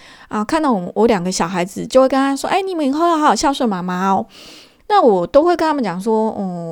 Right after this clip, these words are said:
我，我没有去期待他们以后一定要孝顺我哈。”我对他们的期待就只有说，他们以后可以独立自主，做个好人。我对他们期待真的只有这样子。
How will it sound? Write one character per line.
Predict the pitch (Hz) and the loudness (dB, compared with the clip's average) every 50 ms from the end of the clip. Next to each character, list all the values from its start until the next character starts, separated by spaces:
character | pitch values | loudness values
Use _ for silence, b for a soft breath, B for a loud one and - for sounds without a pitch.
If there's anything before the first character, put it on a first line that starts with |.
| - | -8
我， | - 175 170 - - 180 175 | -6 -6 -6 -6 -6 -6 -6
我 | 175 | -4
没 | 190 247 | -2 0
有 | 285 240 | 0 0
去 | - - 285 247 | -2 -2 -4 -4
期 | - - - - 285 | -4 -4 -4 -2 -2
待 | 277 254 | 0 2
他 | 247 247 | 2 2
们 | 254 233 160 | 2 2 0
以 | 175 | 0
后 | 208 254 208 | 2 2 2
一 | 190 | 2
定 | 240 | 2
要 | 233 233 | 0 0
孝 | 240 - - 247 196 202 | 0 0 0 0 0 0
顺 | - - 269 214 180 170 - | -2 0 0 0 0 -2 -6
我 | - - - | -8 -10 -10
哈。” | - 208 208 - - B B B B B B B B B B B | -10 -8 -8 -10 -10 B B B B B B B B B B B
我 | - 208 190 180 175 | -4 -2 -2 -2 -2
对 | - - 330 330 349 | 0 2 2 2 2
他 | 349 359 349 | 2 0 0
们 | 320 269 240 | 0 2 2
的 | 226 208 196 190 | 2 2 0 -2
期 | - - 196 202 | -2 -4 -2 0
待 | 269 254 220 | 2 2 2
就 | 233 269 247 | 2 2 0
只 | 247 - 202 | 0 -2 -4
有 | 214 214 196 | -4 -4 -2
说， | - 226 214 214 220 226 | -2 0 0 0 0 0
他 | 254 254 | 0 0
们 | 240 190 196 | 0 0 -2
以 | 190 | -2
后 | 214 247 226 196 | 0 0 0 0
可 | 190 - 202 196 | 0 -2 -4 -4
以 | - - 170 | -4 -6 -8
独 | - - 180 190 220 | -8 -4 -4 -2 -2
立 | 240 220 240 | -2 -4 -6
自 | - - 220 180 | -8 -8 -8 -8
主， | - - - 110 - - | -8 -10 -14 -14 -12 -4
做 | - 240 196 | 0 0 0
个 | 180 - - - 175 | 0 -2 -8 -10 -10
好 | - - - - - - | -10 -10 -10 -10 -12 -12
人。 | - 131 - - 240 - _ B B B B B B B | -10 -10 -10 -10 -12 -16 _ B B B B B B B
我 | 226 196 | -8 -4
对 | - - - | 0 2 2
他 | 359 359 | 2 2
们 | 302 247 | 0 0
期 | - 254 | 0 0
待 | 247 233 | 0 2
真 | 233 - 269 247 | 2 0 0 2
的 | 233 | 0
只 | 190 - 202 | 0 -2 -4
有 | - - | -4 -4
这 | - - | -4 -4
样 | - - 214 | -4 -4 -8
子。 | - - - - | -14 -16 -18 -20